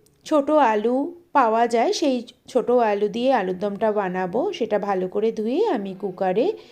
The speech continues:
জল দিয়ে সিদ্ধ বসিয়ে দিচ্ছি। এই জলের মধ্যে আমি বেশ খানিকটা নুন দিয়ে দিলাম, তাহলে আলুর ভিতরে কিন্তু নুনটা ঢুকবে। এখানে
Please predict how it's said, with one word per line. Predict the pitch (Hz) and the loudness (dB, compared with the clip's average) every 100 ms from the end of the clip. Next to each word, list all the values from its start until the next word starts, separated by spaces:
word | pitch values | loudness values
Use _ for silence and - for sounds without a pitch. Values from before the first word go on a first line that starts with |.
| - - - _ _ | -20 -20 -20 _ _
জল | 190 220 208 214 214 | -2 2 4 4 0
দিয়ে | 220 214 240 427 - _ _ _ _ _ | 0 0 2 0 -6 _ _ _ _ _
সিদ্ধ | - 277 196 220 | -2 -2 2 0
বসিয়ে | 185 175 175 190 170 | 0 -2 -4 -4 -4
দিচ্ছি। | 170 170 - 175 175 170 - - | -6 -8 -8 -6 -6 -12 -20 -4
এই | 294 339 | 2 2
জলের | 285 233 214 247 247 | 4 2 4 2 0
মধ্যে | 226 202 190 233 381 415 _ _ _ - _ _ _ _ _ _ _ - | -2 -4 -2 0 -2 -6 _ _ _ -20 _ _ _ _ _ _ _ -12
আমি | 196 226 226 | -6 -4 -2
বেশ | 240 277 - | 0 -2 -2
খানিকটা | 277 208 196 - 285 466 _ _ 254 | -2 -4 -6 -2 -2 -4 _ _ -2
নুন | 277 285 269 | 2 4 2
দিয়ে | 233 196 | 2 -2
দিলাম, | 175 165 160 160 170 - _ - | -2 -4 -6 -8 -12 -18 _ -2
তাহলে | 269 262 277 349 - | 2 2 2 -2 -2
আলুর | 208 214 285 370 | -2 0 2 2
ভিতরে | 254 254 247 208 233 | 2 -4 0 0 0
কিন্তু | 240 214 196 185 311 - - - | -4 -6 -6 -6 -6 -6 -14 -8
নুনটা | 233 233 208 220 | -2 -2 0 0
ঢুকবে। | 175 185 165 156 165 170 - _ _ _ _ - | 0 -4 -6 -8 -8 -8 -16 _ _ _ _ -6
এখানে | 240 233 302 247 | -4 0 -2 0